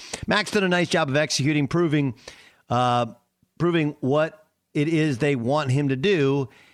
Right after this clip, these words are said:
It's what they're asking him to do. I'd say he has a strong grasp of what they're doing now." Um, if I remember, T J,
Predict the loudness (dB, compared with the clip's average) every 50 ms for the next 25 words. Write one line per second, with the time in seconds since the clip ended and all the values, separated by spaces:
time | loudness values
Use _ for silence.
0 | _ _ _ -4 -4 -2 0 -2 0 0 0 -2 0 0 0 0 0 0 -2 -2
1 | -2 0 0 2 2 2 2 0 0 -2 -2 -2 0 0 0 -2 -2 -2 0 0
2 | 2 2 2 2 2 0 0 -2 -2 -4 -4 -2 -2 0 0 0 0 0 -2 -2
3 | -2 -2 0 0 2 0 0 -2 -4 -6 -6 -2 -2 -2 0 0 0 -2 0 0
4 | -2 -2 -2 -2 -2 -2 0 0 2 2 2 2 0 0 0 -2 -2 -4 -4 -6
5 | -8 -10 _ _ _ _ _ _ _ _ _ _ _ _ -4 -2 0 0 2 2
6 | 0 0 -2 -4 -6 _ _ _ _ _ -4 -4 -2 0 0 0 0 2 0 0
7 | 0 0 0 0 0 2 2 2 2 2 2 2 2 2 0 -2 -6 _ _ _
8 | -2 0 0 0 2 2 2 2 2 0 0